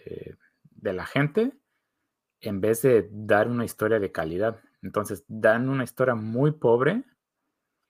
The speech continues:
que precisamente esas son, pues,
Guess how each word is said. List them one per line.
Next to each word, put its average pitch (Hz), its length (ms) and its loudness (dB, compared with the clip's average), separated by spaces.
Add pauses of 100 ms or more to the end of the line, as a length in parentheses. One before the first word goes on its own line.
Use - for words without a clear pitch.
(640)
que 104 100 0
precisamente 127 920 0
esas 107 220 -6
son, 92 520 -8 (600)
pues, - 240 -10